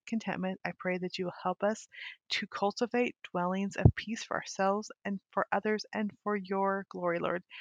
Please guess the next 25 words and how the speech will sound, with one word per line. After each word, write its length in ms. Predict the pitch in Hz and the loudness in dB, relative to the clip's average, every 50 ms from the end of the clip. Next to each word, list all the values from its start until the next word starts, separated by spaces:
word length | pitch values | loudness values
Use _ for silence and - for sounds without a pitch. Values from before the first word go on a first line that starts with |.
| - - - - - | -12 -12 -12 -10 -2
We 140 | - 226 226 | 0 0 2
just 240 | 214 - 247 - - | 2 0 0 2 4
don't 200 | 226 214 - - | 4 4 4 2
cultivate 400 | - - - 202 185 185 180 185 | 0 0 2 2 2 0 -2 -2
these 140 | 190 185 - | -2 -4 -2
places 500 | - - 170 170 - - - 160 165 170 180 | -2 0 0 0 -2 -4 -4 -4 -6 -6 -2
just 320 | - 175 185 180 - - - _ _ _ - | 2 2 2 2 -2 -8 -16 _ _ _ -4
to 160 | - 208 190 | -4 -2 -2
bring 180 | 180 180 180 170 | 0 2 4 4
ourselves 400 | 170 170 - - 165 151 - - | 4 2 2 0 0 -2 -2 -4
comfort, 400 | - 175 170 160 - 156 - - - - - - - - _ _ - | -4 -4 -4 -2 -2 -2 -4 -4 -10 -16 -16 -16 -18 -20 _ _ 4
but 160 | 190 175 - - - | 6 6 6 2 -2
to 140 | - - 196 | -4 -4 -2
give 260 | 180 - 180 170 165 | -2 -2 -2 0 -2
you 140 | 180 180 175 | -4 -4 -4
glory. 480 | - - 160 156 147 - - - - - | -6 -8 -4 -2 0 0 0 -2 -4 -4
And 120 | - 190 196 | -4 -2 -2
I 80 | 196 190 | -2 -2
pray 320 | - - - 208 214 220 | -4 -4 -2 0 0 0
that 180 | 208 208 196 - | 0 -2 -4 -2
as 220 | - 175 185 180 - - | 0 0 -2 -2 -2 -4
we 80 | 220 | -6
delight 380 | 220 - 277 262 247 226 226 - | -6 -4 0 2 4 4 4 2
in 160 | 233 226 220 | 2 0 2
you, 320 | 196 180 180 175 170 175 | 2 2 2 0 -2 -4